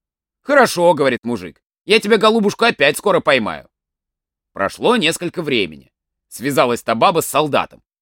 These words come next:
и пошли они вместе в сарай. Положил ее солдат на вязанку соломы и давай еть. Хозяин-то и подметь.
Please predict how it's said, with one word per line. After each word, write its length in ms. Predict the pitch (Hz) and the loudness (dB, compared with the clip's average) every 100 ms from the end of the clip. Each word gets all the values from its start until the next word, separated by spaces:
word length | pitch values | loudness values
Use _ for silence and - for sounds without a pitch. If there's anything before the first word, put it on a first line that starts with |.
| _ _ | _ _
и 120 | 185 | -2
пошли 320 | - 214 175 | 2 0 2
они 220 | 202 175 120 | 0 0 -2
вместе 300 | 127 - 113 | -2 -4 -8
в 40 | |
сарай. 380 | - 87 78 69 _ _ _ _ _ | -6 -6 -6 -12 _ _ _ _ _
Положил 500 | 92 95 95 143 254 | -8 -6 0 0 2
ее 100 | 233 | 2
солдат 380 | 196 208 202 - | 2 0 0 0
на 60 | 190 | -2
вязанку 400 | 185 185 170 160 | -2 -2 -2 -4
соломы 520 | 170 170 165 156 127 _ _ | -2 0 -2 -2 -10 _ _
и 140 | - 262 | -4 0
давай 340 | 175 131 147 | 2 2 2
еть. 380 | 113 92 80 _ _ _ _ _ _ | 0 -6 -12 _ _ _ _ _ _
Хозяин-то 500 | - 240 220 185 - | -2 2 2 0 0
и 80 | 175 | -4
подметь. 500 | - 262 175 135 - | 0 -2 0 -2 -4